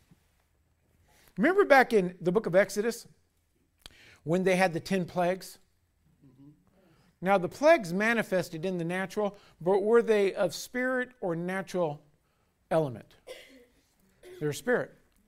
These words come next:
Speaker 1: Moses' prophet prophesied, said this is gonna happen. It happened, even though it manifested in the, uh, the natural. So the, one of the plagues was darkness, and, uh, there was great darkness. People didn't even leave the house. They couldn't even see each other.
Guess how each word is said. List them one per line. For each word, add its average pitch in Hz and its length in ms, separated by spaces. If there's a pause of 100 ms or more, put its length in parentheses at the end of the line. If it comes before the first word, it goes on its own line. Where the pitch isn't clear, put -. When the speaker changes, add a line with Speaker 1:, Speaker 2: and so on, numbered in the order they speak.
(400)
Speaker 1:
Moses' 139 260
prophet 165 400
prophesied, 175 460
said 135 240
this 139 140
is - 40
gonna 147 160
happen. 160 300
It 147 60
happened, 147 400 (340)
even 165 160
though 156 140
it 151 80
manifested 151 760
in 147 420 (720)
the, 156 260
uh, 151 140
the 151 160
natural. 175 420 (160)
So - 180
the, 262 80
one 339 200
of 440 80
the 311 60
plagues 202 320
was 160 160
darkness, 175 500 (400)
and, 185 380
uh, 175 220
there 190 140
was 175 100
great 196 260
darkness. 190 400
People 185 240
didn't 180 200
even 165 160
leave 175 160
the 165 80
house. 175 260
They 185 80
couldn't 190 200
even 151 120
see 180 160
each 180 160
other. 160 240